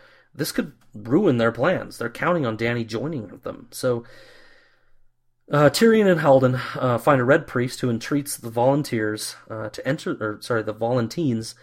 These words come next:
to enter the war on the side of the dragons, not the slavers. Interesting. So while Volantis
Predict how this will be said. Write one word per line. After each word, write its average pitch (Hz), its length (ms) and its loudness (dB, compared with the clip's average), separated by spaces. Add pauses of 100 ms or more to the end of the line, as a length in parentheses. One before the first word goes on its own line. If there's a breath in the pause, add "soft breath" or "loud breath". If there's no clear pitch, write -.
(240 soft breath)
to - 100 -14
enter 127 200 -6
the 131 60 -4
war 110 180 0
on 110 60 0
the 107 80 -6
side 107 240 -2
of 113 100 -6
the 139 60 -2
dragons, 165 800 2 (180)
not 190 320 -2
the 160 80 -2
slavers. - 580 -8
Interesting. 135 540 -4
So - 160 -6
while 131 140 4
Volantis 123 720 -2